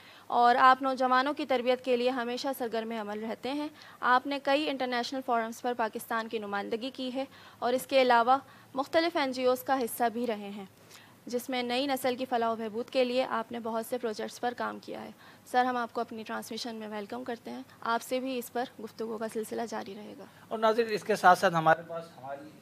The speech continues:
Speaker 2: हर रोज़ की एक ट्रांसमिशन में हमारे साथ मुल्क में से किसी एक शहर के जो है वो, अ, खूबसूरत शायर जो हैं वो मौजूद होते हैं on call। तो आज जो हमारे साथ मौजूद होंगे वो मोहसिन शकील साहब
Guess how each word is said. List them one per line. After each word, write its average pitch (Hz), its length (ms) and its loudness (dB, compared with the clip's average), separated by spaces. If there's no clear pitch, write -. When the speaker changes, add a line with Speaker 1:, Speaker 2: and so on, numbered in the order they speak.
Speaker 2:
हर 196 220 4
रोज़ 170 280 -2
की 165 100 -2
एक 156 140 0
ट्रांसमिशन 139 500 -4
में 143 140 -6
हमारे 127 240 -2
साथ 131 220 0
मुल्क 143 220 -2
में 147 120 -4
से 147 200 -4
किसी 151 460 -8
एक 196 300 6
शहर 131 300 0
के 131 240 -4
जो 127 100 0
है 127 120 4
वो, 127 300 -2
अ, 107 340 -6
खूबसूरत 196 460 2
शायर 143 360 8
जो 127 120 -4
हैं 131 100 -2
वो 131 180 0
मौजूद 131 320 -4
होते 123 260 0
हैं 135 200 -6
on 165 240 6
call। 110 220 -2
तो 135 60 -2
आज 147 220 8
जो 165 120 0
हमारे 151 220 4
साथ 147 160 2
मौजूद 135 360 -6
होंगे 160 220 -2
वो 131 60 0
मोहसिन 131 400 0
शकील 160 360 -4
साहब 139 360 4